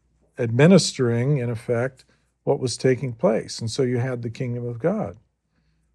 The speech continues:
The family of God's another challenge, and it's, it's a little more rare.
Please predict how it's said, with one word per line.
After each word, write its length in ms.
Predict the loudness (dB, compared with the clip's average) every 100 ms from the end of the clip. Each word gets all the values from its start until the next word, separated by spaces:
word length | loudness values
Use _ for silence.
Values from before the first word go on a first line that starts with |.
| _
The 60 |
family 320 | 0 2 2 0
of 60 |
God's 320 | -2 -2 -4
another 400 | -6 -2 -2 -2 -6 -16
challenge, 560 | -8 -6 -4 -6 -8 -6
and 100 | -6
it's, 420 | -6 -10 -12 -10
it's 200 | -10 -6
a 60 | -4
little 100 | -2
more 180 | -2
rare. 240 | 0 -2